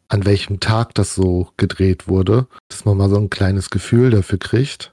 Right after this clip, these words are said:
Weil wenn er am Tag zwei zum Beispiel schon so mit dieser Strenge rangegangen ist, dann hat er ja schon relativ früh was in ihr gesehen. Kann aber auch sein natürlich, dass es der letzte Trainingstag war und das andere war vorher, ne? Also das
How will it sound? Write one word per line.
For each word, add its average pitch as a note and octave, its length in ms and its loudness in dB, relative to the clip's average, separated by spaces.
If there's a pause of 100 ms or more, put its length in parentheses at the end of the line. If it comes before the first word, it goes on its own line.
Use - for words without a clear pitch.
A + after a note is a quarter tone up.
Weil G2+ 400 2
wenn A2+ 160 2
er A2 100 2
am G#2+ 240 -4
Tag - 260 -4
zwei G#2+ 360 0
zum B2 240 -2
Beispiel A#2+ 400 2
schon G#2+ 520 -2 (180)
so G#2 180 0
mit G2+ 200 -2
dieser G2 200 0
Strenge A#2 440 0
rangegangen B2 520 2
ist, A#2+ 200 0
dann G2 160 0
hat G#2 100 0
er G2 80 2
ja G2 120 2
schon G2 180 -4
relativ F#2 380 -4
früh A2 260 -2
was A#2+ 160 -2
in G#2 120 0
ihr G#2+ 140 2
gesehen. G#2+ 540 0 (160)
Kann A2 140 0
aber G2+ 120 2
auch G2+ 60 0
sein G2 180 -2
natürlich, F#2+ 280 -6
dass F2 180 -8
es F#2 120 -8
der F#2+ 100 -2
letzte F#2+ 280 -4
Trainingstag F2+ 680 -8
war E2+ 380 -8
und G2 160 -10
das - 140 -10
andere F#2+ 320 -4
war F2 120 -8
vorher, E2 340 -10
ne? G2 220 -8
Also F2 200 -10
das - 400 -10